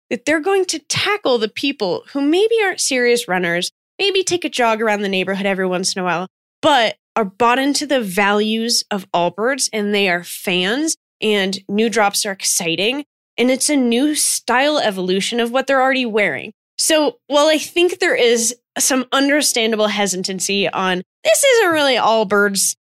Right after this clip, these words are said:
hero area, this is not their hero product, this isn't what they're ever gonna specialize in," there is still that side of it that for their very loyal customers, I'm sure that this is exciting.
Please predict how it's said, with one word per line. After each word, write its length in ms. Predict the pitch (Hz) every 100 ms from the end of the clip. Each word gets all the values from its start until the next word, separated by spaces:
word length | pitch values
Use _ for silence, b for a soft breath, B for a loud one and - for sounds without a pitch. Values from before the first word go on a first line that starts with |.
| -
hero 600 | - 254 226 214 196 190
area, 520 | 202 196 196 190 196
this 220 | 240 277
is 100 | 320
not 160 | 302 277
their 120 | 214
hero 440 | - - 185 175
product, 480 | 175 - 170 170 185
this 160 | 269 269
isn't 260 | 240 247
what 200 | 196 196
they're 180 | 202 -
ever 220 | 185 180
gonna 180 | 175 180
specialize 960 | 180 - - 269 302 - 262 262 277 302
in," 240 | 330 339 _ _
there 160 | 240 226
is 220 | 220 311 311
still 400 | - - 320 311
that 240 | 320 -
side 260 | - 359 294
of 120 | 220
it 180 | 208 -
that 140 | - _
for 260 | 214 208 240
their 180 | 202 180
very 360 | 175 185 247
loyal 300 | 254 240 220
customers, 800 | - 190 185 285 302 339 339 - _ -
I'm 200 | 208 226
sure 680 | 220 - - - 233 170 160 _ _ _
that 100 | 202
this 160 | 196 185
is 120 | 185
exciting. 600 | 180 - 170 160 147 -